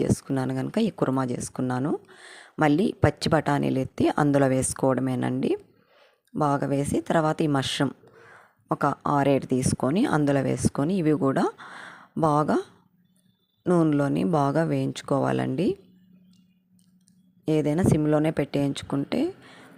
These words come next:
కూర కూడా రుచిగా ఉంటుంది, మాడిపోకుండా ఉంటుందండి. కొంచెం గరం మసాలా వేసుకున్నాను. రెండు టమోటాలు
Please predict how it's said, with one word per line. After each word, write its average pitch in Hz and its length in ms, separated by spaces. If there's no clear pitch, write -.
కూర 156 320
కూడా 156 260
రుచిగా 151 380
ఉంటుంది, 147 480
మాడిపోకుండా 151 720
ఉంటుందండి. 131 640
కొంచెం 160 260
గరం 139 260
మసాలా 135 420
వేసుకున్నాను. 131 640
రెండు 156 240
టమోటాలు 147 640